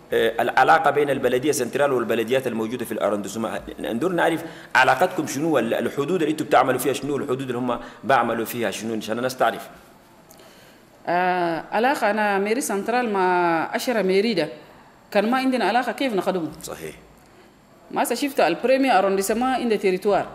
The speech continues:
Speaker 1: مم.
Speaker 2: الديزيام عنده تيريتوار، تروازيام عنده تيريتوار حقه.
Speaker 1: مم.
Speaker 2: لكن أنجمينا تيريتوار أنا شنو؟ أنجمنا تيريتوار أنا مع عشرة أرونديسما ده
Speaker 1: كله
Speaker 2: تيريتوار أنا
Speaker 1: تحتها.
Speaker 2: أنجمنا.
Speaker 1: صحيح.
Speaker 2: آه، كان ما عندنا علاقة وما عندنا استراتيجية واحدة كيف نبون نجمعنا.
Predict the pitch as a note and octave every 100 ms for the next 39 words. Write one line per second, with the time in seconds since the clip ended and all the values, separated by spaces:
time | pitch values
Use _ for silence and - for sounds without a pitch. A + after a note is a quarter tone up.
0 | - A#2+ A#2+ - G#3 C4 B3 B3 A3+ A3
1 | G3 F#3+ F3 G3+ G3 C3+ - - G#3+ A#3
2 | B3 B3+ G3 A#3 G3 F#3 F3+ G3+ F3+ D#3+
3 | D#3 - - G#2+ A2 G#2+ F#2+ - D#3+ F#3+
4 | C#4+ A#3 A3 A#3 C#4+ A#3+ G#3 A3 C4 A#3+
5 | A#3+ A#3 C4+ - - - F3 F#3+ G#3 C#4
6 | B3+ F3+ F#3 B3 C4 A3+ G#3+ F3+ - -
7 | C4 G#3+ F3 F3 F#3 A3 A#3 A3 E3 D#3
8 | D#3+ G3+ F3 D3+ D3 C#3+ C#3+ C#3+ - F2+
9 | - - - - - - - - _ -
10 | _ - - D3 D#3 D#3 D3+ C#3+ C3 C3+
11 | - - - - E3 D#3+ G#3+ - C#4 A#3+
12 | G3 F#3 F#3 F3+ C#3+ G#3 C4+ C4+ A3 F#3
13 | - F#3 F#3+ G3+ B3+ B3 C4+ B3 B3 -
14 | E4 D4 A#3+ A3+ A#3 F3 E3 F3